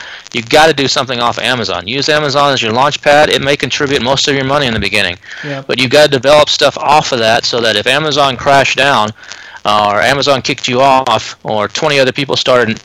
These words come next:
Speaker 1: knocking you off on Amazon, you're still okay.
Speaker 2: Okay.
Speaker 1: And people will invest in that business. They will buy that business. But
Speaker 2: Yep.
Speaker 1: you're not gonna find too many people that will buy an Amazon-only business.
Speaker 2: An Amazon-only business, yeah, yeah. Any savvy business person would, would, would, would see it's too risky.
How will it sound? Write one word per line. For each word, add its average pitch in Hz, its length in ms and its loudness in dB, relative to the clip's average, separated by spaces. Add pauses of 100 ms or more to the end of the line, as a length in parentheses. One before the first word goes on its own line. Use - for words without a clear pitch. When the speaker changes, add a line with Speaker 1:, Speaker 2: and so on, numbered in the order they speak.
Speaker 1:
knocking 131 300 0
you 127 80 -2
off 127 160 0
on 117 80 -2
Amazon, 117 520 0
you're 139 200 0
still 147 280 2
okay. 117 420 2 (260)
Speaker 2:
Okay. 143 320 -10
Speaker 1:
And 117 100 0
people 160 260 0
will 139 120 2
invest 143 400 2
in 117 120 -2
that 127 200 2
business. 117 320 -2
They 123 140 0
will 123 120 0
buy 123 420 4
that 101 200 -4
business. 95 460 -8 (100)
But 107 220 -2
Speaker 2:
Yep. 135 100 -20 (160)
Speaker 1:
you're 123 160 -4
not 160 160 2
gonna 160 120 0
find 160 280 0
too 156 140 -2
many 147 180 -4
people 117 460 -4 (760)
that 123 140 2
will 120 100 0
buy 123 440 4
an 101 120 0 (100)
Amazon-only 117 840 -2
business. 107 520 -6
Speaker 2:
An 139 80 -4
Amazon-only 143 600 0
business, 131 520 -6
yeah, 139 280 -4 (100)
yeah. 135 220 -6
Any 156 180 0
savvy 151 460 0
business 143 420 -2
person 139 400 -4
would, 131 220 -6
would, 131 240 -8
would, 131 260 -10
would 135 80 -8
see 147 180 -2
it's - 220 -4
too 143 160 0
risky. 127 500 -4